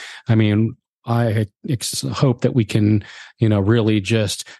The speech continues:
kind of push the limits and just make it a really great all things Apple. So, you know, computer, iPhone, iPads, all the things. So that's what I'm hoping for. And I think we'll be able to do it.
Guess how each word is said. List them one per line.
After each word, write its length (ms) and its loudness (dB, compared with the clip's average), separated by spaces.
kind 240 0
of 100 -4
push 340 -2
the 120 2
limits 640 -2
and 320 0
just 240 -2
make 160 0
it 80 -4
a 20 -4
really 300 2
great 380 -2
all 240 0
things 540 -2
Apple. 460 -2
So, 500 -2
you 100 2
know, 140 2
computer, 840 -2
iPhone, 460 -2
iPads, 580 -2
all 320 0
the 100 0
things. 520 -8
So 380 -10
that's 200 -2
what 80 2
I'm 80 0
hoping 240 -4
for. 260 0
And 240 2
I 100 2
think 160 -2
we'll 80 0
be 80 2
able 120 0
to 60 -2
do 140 2
it. 160 -6